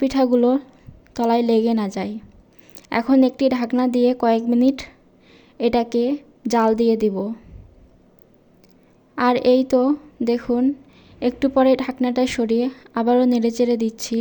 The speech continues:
যাতে তলায় লেগে না যায়। এরপরে আবারও ঢাকনা দিয়ে ঢেকে দেব। কিছুক্ষণ পরে আবারও ঢাকনাটা খুললাম, আর এই তো দেখুন দুধটা অনেকটাই ঘন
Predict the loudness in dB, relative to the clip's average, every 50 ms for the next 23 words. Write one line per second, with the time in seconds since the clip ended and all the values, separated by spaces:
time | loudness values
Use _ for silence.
0 | -4 -4 -8 -8 -6 -4 -2 -2 -2 -2 -2 -2 -2 0 0 0 0 0 0 0
1 | 0 0 0 0 -2 -4 -6 -8 -8 -10 -10 -10 -14 -16 _ _ _ _ _ _
2 | -20 -20 -20 -12 -6 -4 -2 -2 -2 0 0 0 2 0 0 -2 -2 -4 -2 0
3 | 0 2 2 2 0 -2 -2 -2 -2 -2 0 2 2 2 2 0 -2 -4 -4 -4
4 | -6 -4 -6 -6 -6 -8 -8 -10 -12 -14 -18 -20 -20 _ _ _ _ _ _ _
5 | _ _ _ _ _ _ -4 -2 -2 0 0 0 4 4 4 4 4 2 0 0
6 | 2 2 2 2 2 2 2 2 2 0 -2 -2 -2 -2 -2 -2 -4 -4 -4 -6
7 | -4 -4 -4 -2 -2 -2 -2 -4 -4 -8 -20 -20 -20 -20 -12 -6 -4 -4 -2 -2
8 | -2 -2 -2 -2 0 0 -2 -2 -2 -4 -2 -2 0 -2 -2 -4 -10 _ _ _
9 | _ _ _ _ -6 -2 -2 -2 -2 -2 -6 -4 0 0 0 0 0 -4 -6 -8
10 | -4 -2 0 0 0 -2 -2 0 0 0 -2 -2 -2 0